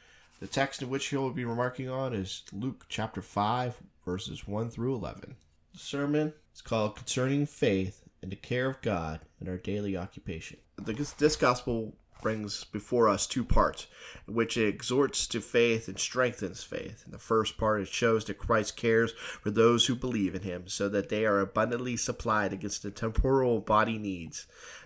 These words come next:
The second part, it shows that he will help them still more against spiritual needs, thus in reality proving the truth of what Saint Paul says in First Timothy four eight, "Godliness is profitable for all things,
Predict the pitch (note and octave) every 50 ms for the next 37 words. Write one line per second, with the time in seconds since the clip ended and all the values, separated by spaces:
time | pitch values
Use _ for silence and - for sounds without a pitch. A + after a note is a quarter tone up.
0 | - - - - A3+ A3 E3+ C#3+ - D3 C#3 B2+ A#2 - - C3+ C3 C3+ C3+ -
1 | A2+ A2+ B2 C3 C3+ C3 B2 A#2 A2+ B2+ C3 C#3 - - A2 G#2 G2+ G2+ G2 G2+
2 | - - - C#3+ B2+ A#2 A#2 B2+ D3 D#3 A#2+ G2+ - - G#2+ G2+ - - - -
3 | - F#3+ G3 F#3 D3 - G#2+ G2 G2 G2 F#2+ F2+ F2 E2 - - - - _ _
4 | _ _ - - - - - - _ _ _ - A2 A#2+ - - B2 A#2 A2 A2
5 | A2 A2 A2 A2 A2 G#2+ A2 G#2 - - - B2 B2+ B2+ B2+ B2+ A#2 G#2+ G#2 G2+
6 | - - C3+ C3 B2 B2 A2+ A#2 A2+ A2 - - B2+ B2 A#2 - _ _ _ -
7 | A#2+ A#2 A#2+ B2 A#2+ A#2+ - - A#2+ A#2 A#2 A2+ A#2 A2+ G#2 G2+ - - B2+ A#2+
8 | - - - B2+ B2 A#2+ A2+ B2+ B2 A#2 A2 G2+ G2+ - _ - - - _ -
9 | C#3+ D3 C3 C3 C#3 C3 A#2 - - - _ _ - _ _ _ - G#2+ A2 A#2
10 | G#2 G2+ G#2 F#2+ F2+ F2+ F2 F2+ - - F#2+ - - - A#2+ A2+ A2+ A#2 - A2+
11 | G#2+ G2+ G2 F#2 - - G2 G2+ G#2 A2 G#2+ G#2+ A#2 G#2 F#2 F#2+ - -